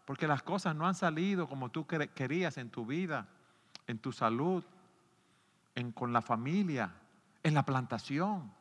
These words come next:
con los afectos tuyos, la soledad que estás viviendo.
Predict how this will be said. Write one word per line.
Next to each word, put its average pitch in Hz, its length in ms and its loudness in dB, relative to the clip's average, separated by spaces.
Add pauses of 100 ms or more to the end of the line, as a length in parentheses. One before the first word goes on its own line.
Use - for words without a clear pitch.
(440)
con 147 160 4
los 127 180 0
afectos 151 580 -2
tuyos, 170 480 0
la 131 160 4
soledad 139 600 6 (320)
que 135 100 -2
estás 151 420 6 (280)
viviendo. 135 680 0